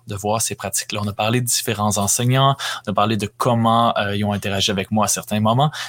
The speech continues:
Et à travers des ateliers comme ça, en faisant des rencontres humaines, et on voit que l'enseignement supérieur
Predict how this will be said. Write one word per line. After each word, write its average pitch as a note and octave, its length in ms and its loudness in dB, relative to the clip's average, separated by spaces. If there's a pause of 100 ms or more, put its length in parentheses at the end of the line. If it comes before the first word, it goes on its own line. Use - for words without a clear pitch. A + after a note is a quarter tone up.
Et A#2 120 2
à A#2+ 80 2
travers E3+ 440 4
des A2+ 240 2
ateliers A2+ 340 0
comme G#2+ 160 0
ça, - 140 -2
en A#2+ 40 -2
faisant A2+ 240 0
des A#2 100 0
rencontres A2 420 0 (100)
humaines, C3 400 6
et A2+ 60 4
on G#2+ 120 4
voit A#2+ 220 2
que C#3+ 160 -4
l'enseignement A2+ 540 2
supérieur A#2+ 840 2